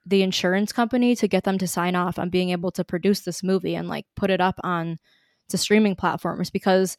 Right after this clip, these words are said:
he was allegedly going to reveal the name of, like, one of the biggest abusers that had abused Corey Haim at that time. And it was apparently somebody who worked on the film that Corey Haim was, like, critically acclaimed for called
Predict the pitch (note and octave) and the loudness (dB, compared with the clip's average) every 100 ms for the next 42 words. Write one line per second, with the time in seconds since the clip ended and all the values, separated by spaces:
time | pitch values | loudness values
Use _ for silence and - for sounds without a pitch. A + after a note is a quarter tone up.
0 | _ _ _ _ _ A#3 G#3+ G3+ G3 G#3+ | _ _ _ _ _ 4 6 6 6 6
1 | A3 A3 G3 G3+ F#3+ F#3+ G3 G3 G3 F#3+ | 4 2 2 2 2 2 2 0 0 2
2 | F3+ F3+ F#3 F#3+ F#3 F3 E3 E3+ - F3 | 2 2 2 0 0 -2 -4 -4 -4 -2
3 | F3 D#3+ F3+ F3+ F3+ E3+ F3+ F3+ F3+ E3+ | -2 -2 -4 -2 -2 -2 -2 0 -4 -4
4 | - - - _ _ _ _ _ _ _ | -10 -12 -16 _ _ _ _ _ _ _
5 | G3 F3 F#3 F#3 F3+ E3 F3 - _ _ | -6 0 0 0 -2 -2 -4 -10 _ _
6 | - F#3 E3 F3+ F3 - F3+ F3 F#3 F3+ | -4 -2 0 -2 -4 -4 -6 -2 0 0
7 | E3+ - F#3 F3+ E3 F3 D#3+ D3 D#3+ F3+ | -2 -2 0 0 0 -4 -6 -8 -6 -4
8 | E3+ - - F3+ - - F#3+ - G3+ F#3+ | -2 -4 -4 -6 -6 -10 -8 -2 0 2
9 | F#3+ - G#3 G#3 G#3+ G3+ G3 F#3+ F#3+ F#3+ | 0 2 2 2 2 0 0 0 2 2
10 | F3 F3+ F3 F3 F3 _ _ _ _ _ | 2 0 2 0 -2 _ _ _ _ _
11 | - G3 A#3 - - G3+ G#3 G3 - F#3+ | 0 6 6 6 0 2 2 0 0 0
12 | F#3 F#3 F#3 - F#3+ F3+ - F#3+ F#3 F3+ | 2 0 -4 -4 -2 -2 0 2 2 0
13 | F3+ F3+ F3 E3+ E3 - G3+ F#3+ F#3 F#3+ | -2 -2 -2 -4 -6 -2 0 2 0 0
14 | F3+ - F3 F3 F3+ - E3+ - E3+ E3+ | -2 -4 -6 -6 -6 -4 -4 -2 0 0
15 | E3+ | -4